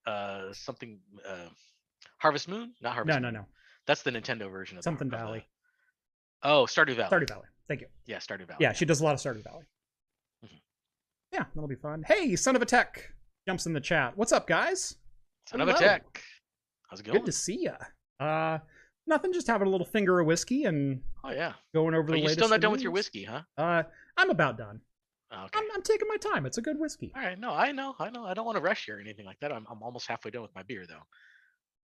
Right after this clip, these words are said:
Speaker 2: Tell you what, I will set the whiskey aside, and I'll go ahead and open my, uh, double double. Double.
Speaker 1: Okay, I'm, I'm really interested in what you think of that double double.
Speaker 2: Yep.
Speaker 1: Double.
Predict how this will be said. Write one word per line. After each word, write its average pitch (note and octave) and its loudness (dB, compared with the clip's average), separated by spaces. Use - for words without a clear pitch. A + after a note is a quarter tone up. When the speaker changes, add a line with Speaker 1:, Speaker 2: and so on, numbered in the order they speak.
Speaker 2:
Tell G#3 4
you G3 6
what, C#3 4
I F#3 -4
will D3 2
set A3 4
the G#3+ 2
whiskey F#3 2
aside, C3+ -2
and C#3+ 4
I'll F3+ 4
go F#3+ 4
ahead E3+ 4
and D#3 -2
open E3 0
my, D3 4
uh, C#3 4
double F#3 2
double. D3 -2
Double. D#3 6
Speaker 1:
Okay, B2+ 4
I'm, C3 4
I'm C3 0
really D3 2
interested C3+ -6
in A2+ -8
what A#2 -6
you A2+ -8
think B2+ -8
of G#2 -8
that A2 -4
double A2+ -6
double. G#2+ -4
Speaker 2:
Yep. G#2+ -8
Speaker 1:
Double. G#2+ -4